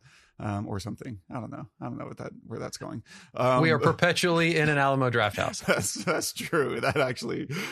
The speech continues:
Speaker 1: yeah, I went to back-to-back movies the last two days, and it was glorious. Yeah, I haven't
Speaker 2: Oh,
Speaker 1: been
Speaker 2: that
Speaker 1: able to really
Speaker 2: sounds
Speaker 1: go,
Speaker 2: lovely.
Speaker 1: ah, for the last couple of weeks, and so I was like, "Okay, I think my headspace is clear enough where I can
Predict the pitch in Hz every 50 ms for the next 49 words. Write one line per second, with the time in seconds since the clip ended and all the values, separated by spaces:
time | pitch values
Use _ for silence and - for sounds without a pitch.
0 | - - - - 120 120 120 - - 123 120 120 123 123 98 - 123 120 107 92
1 | 135 127 123 - - 117 120 117 110 117 120 113 107 104 95 95 101 98 104 104
2 | - - 110 - - 110 104 113 110 113 120 123 113 - - - - _ _ _
3 | - 113 101 101 95 87 - 120 110 107 107 104 98 92 92 90 87 - - -
4 | - - - - 117 - - - - 123 123 139 120 120 117 113 107 - 107 113
5 | 104 - 123 113 104 95 85 104 113 107 107 98 95 98 98 - _ _ _ _
6 | _ _ - - 98 107 104 - 90 85 - - - 107 107 104 - - 113 104
7 | 113 113 110 110 - - 110 - 110 113 117 113 117 - - - 107 - - -
8 | - - 107 _ _ _ _ _ _ _ _ - - 135 127 120 120 117 113 131
9 | 131 - - - 139 123 - - 98 - - - 147 131 123 117 117 110 - 113
10 | 110 98 - 101 90